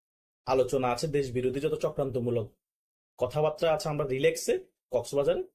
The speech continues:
সেরে নিতে পারবো। কিন্তু তাদের উপর যে বিএনপির এবং সাধারণ জনগণ, মিডিয়া, সকলের নজর থাকে সবসময়, তারা সেটা ভুলে গিয়েছে। দেশ বিরোধী যতই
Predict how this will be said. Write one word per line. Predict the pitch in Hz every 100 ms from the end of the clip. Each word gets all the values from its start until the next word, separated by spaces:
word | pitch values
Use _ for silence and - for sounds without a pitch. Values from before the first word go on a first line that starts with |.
| - -
সেরে | 139 120
নিতে | 117 -
পারবো। | 208 104 107 _ _ _ -
কিন্তু | 220 196 220 269 - _ _ _ _ _ 143
তাদের | 143 175
উপর | 185 185
যে | 151 196 - _ _ 117
বিএনপির | 160 151 127 151
এবং | 139 151
সাধারণ | 151 139 139 147
জনগণ, | 147 143 135 127
মিডিয়া, | 123 135 -
সকলের | 131 143 147
নজর | 139 120 -
থাকে | 131
সবসময়, | 143 - - 160 208 _ _ _
তারা | 117 127
সেটা | - - 120 - _ _ _
ভুলে | 117 147 139
গিয়েছে। | 113 110 - 101 - _ _ _
দেশ | 117 160 147
বিরোধী | 147 160 156 233 - _ _ _ _ _
যতই | 139 131 180